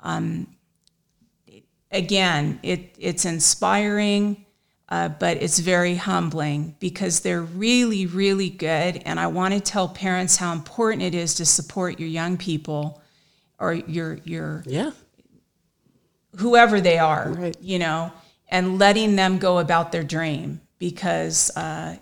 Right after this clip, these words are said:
Speaker 1: it can, it can work. They just, they need to, they need to wanna work hard and they
Speaker 2: Right.
Speaker 1: need to wanna do more than just play the instrument. That's really ultimately what they need to
Speaker 2: Yeah.
Speaker 1: wanna do.
Speaker 2: Yeah.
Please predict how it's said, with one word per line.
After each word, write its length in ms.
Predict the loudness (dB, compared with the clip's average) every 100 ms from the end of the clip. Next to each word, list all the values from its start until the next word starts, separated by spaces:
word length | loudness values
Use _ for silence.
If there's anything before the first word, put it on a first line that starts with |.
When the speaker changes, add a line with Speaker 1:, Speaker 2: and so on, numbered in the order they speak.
| _
Speaker 1:
it 180 | -2 0
can, 380 | 0 2 0 -2
it 160 | -4 -2
can 240 | -2 -2 0
work. 460 | 2 2 0 -8
They 200 | -2 0
just, 420 | 4 4 4 2
they 140 | -2 2
need 200 | 2 2
to, 260 | -2 -4 -12 _ _ _
they 160 | 2 4
need 220 | 6 4
to 80 | 2
wanna 300 | 2 2 0
work 340 | 0 0 -2 -4
hard 560 | 4 6 6 2 -8 -4
and 180 | 0 2
they 120 | 2
Speaker 2:
Right. 20 |
Speaker 1:
need 300 | 0 0 0
to 100 | -2
wanna 320 | -2 0 0 0
do 220 | -2 -2
more 300 | 0 0 0
than 200 | -2 -2
just 520 | -2 2 2 0 -4 _ _ _
play 320 | _ 0 0
the 180 | 2 -2
instrument. 640 | -2 -2 -4 -6 -8 -10 -6
That's 320 | -4 -2 -4
really 300 | -4 -4 -4
ultimately 600 | -6 -8 -8 -10 -10 -10
what 220 | -10 -14
they 140 | -10 -8
need 240 | -8 -12
to 280 | -16 -16 -16 -18 _
Speaker 2:
Yeah. 300 | -20 -12 -8
Speaker 1:
wanna 260 | -6 -6 -6
do. 420 | -6 -8 -10 -14 _
Speaker 2:
Yeah. 340 | -6 -4 -2